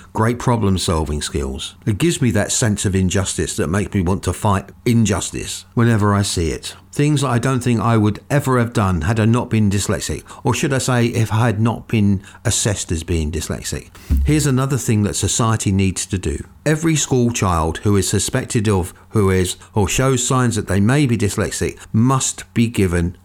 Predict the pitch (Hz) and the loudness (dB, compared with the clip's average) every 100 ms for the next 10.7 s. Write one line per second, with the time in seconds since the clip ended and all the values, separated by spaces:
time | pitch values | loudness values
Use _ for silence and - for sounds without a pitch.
0 | - 98 - - 104 - 98 90 87 - | -6 -4 -4 -2 -2 -2 -2 -2 -2 -6
1 | - - - - - 117 135 120 123 131 | -6 -10 -12 -18 -4 0 0 0 0 0
2 | 147 127 - 117 135 107 117 110 107 101 | 0 0 -2 -2 -2 -2 0 2 2 -2
3 | - 90 85 - - 123 127 123 120 110 | -2 -2 -2 -4 -4 0 2 2 4 4
4 | 107 101 - 101 90 92 - - - - | 2 0 0 0 2 0 -4 -16 -4 -2
5 | 113 85 78 65 95 - - - - - | 0 -2 -2 -4 -6 -8 -12 -20 -10 -4
6 | 73 82 85 90 82 90 104 92 - - | -2 0 0 2 0 -2 -2 -2 -2 0
7 | 117 120 120 139 143 - - 139 135 123 | 2 2 2 0 -2 -6 -2 0 2 2
8 | 120 - 117 107 - 107 113 117 110 110 | 0 0 -2 -2 0 2 4 4 2 2
9 | 107 85 98 110 95 90 87 - - 110 | 2 2 0 0 2 2 -2 -6 -4 -2
10 | 101 107 110 101 90 87 - | 2 2 4 4 2 0 -4